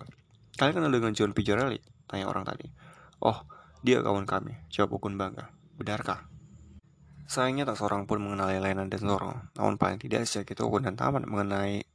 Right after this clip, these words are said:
mengenal sisi lain John P. Jarley, yaitu ternyata dia masyhur seantero Sumatera. Dia adalah selebritas Sumatera. Benar kata Bu Norma, tak terbilang besarnya manfaat bagi Ukun dan Tamat karena menggunakan bahasa Indonesia sebaik-baiknya.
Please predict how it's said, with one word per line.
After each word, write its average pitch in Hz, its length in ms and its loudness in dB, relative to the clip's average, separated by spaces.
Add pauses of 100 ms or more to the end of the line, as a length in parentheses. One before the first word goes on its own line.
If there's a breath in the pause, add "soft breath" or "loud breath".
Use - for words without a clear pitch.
mengenal 127 400 4
sisi 101 480 -2
lain 107 400 0
John - 220 -6
P. 101 100 -4
Jarley, 95 560 0
yaitu 101 160 -2
ternyata 98 400 0
dia 104 160 8
masyhur 107 480 0
seantero - 400 -4
Sumatera. - 480 0 (560 loud breath)
Dia 156 160 8
adalah 123 160 8
selebritas 104 640 -2
Sumatera. 98 420 -6 (1300 soft breath)
Benar 143 320 4
kata 104 160 -2
Bu 104 120 0
Norma, 104 320 0 (280)
tak - 80 -6
terbilang 101 480 6
besarnya 98 400 0
manfaat 98 400 0
bagi 95 240 -4
Ukun 98 240 -2
dan 98 120 -2
Tamat 98 280 -4
karena 98 240 -4
menggunakan 95 360 -4
bahasa 95 200 -8
Indonesia 101 320 -4
sebaik-baiknya. 101 680 -2